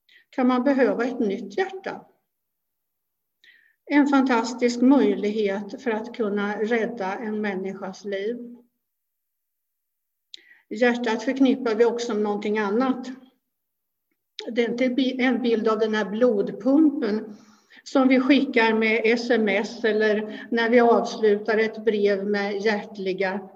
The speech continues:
hälsningar. I den meningen betyder hjärtat en känsla, en värme som vi vill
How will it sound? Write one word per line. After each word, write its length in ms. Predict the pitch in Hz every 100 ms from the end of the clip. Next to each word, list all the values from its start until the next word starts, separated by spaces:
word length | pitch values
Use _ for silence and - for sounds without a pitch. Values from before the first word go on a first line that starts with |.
| -
hälsningar. 920 | 214 185 170 202 185 185 190 240 - - _ _ _ _ _ _ _ _ _ - - _ _ _ -
I 140 | 262
den 280 | 254 302 311
meningen 840 | 320 226 208 190 185 233 277 - 226
betyder 480 | 262 269 240 190 208
hjärtat 720 | 214 214 - 196 208 - - - _ _ _ _ -
en 420 | 220 214 208 208
känsla, 720 | 294 294 208 196 - 196 214
en 220 | 240 262
värme 720 | 247 240 339 208 185 226 381
som 240 | - 294
vi 100 | 277
vill 420 | 240 214 214 220